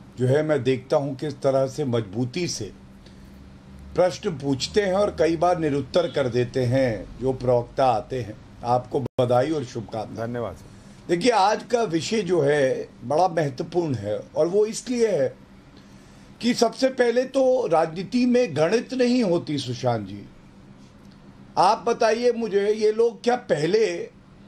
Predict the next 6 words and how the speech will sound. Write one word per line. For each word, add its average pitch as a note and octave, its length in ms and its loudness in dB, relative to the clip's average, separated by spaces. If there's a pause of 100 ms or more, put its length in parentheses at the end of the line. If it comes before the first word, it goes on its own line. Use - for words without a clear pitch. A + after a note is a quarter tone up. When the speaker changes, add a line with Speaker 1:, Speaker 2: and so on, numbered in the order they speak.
(300)
Speaker 1:
एक G3+ 220 2
साथ B3+ 320 0
नहीं B3+ 320 2
आए? C3 280 0 (600)
और F#3+ 160 4
जब A#3 400 -2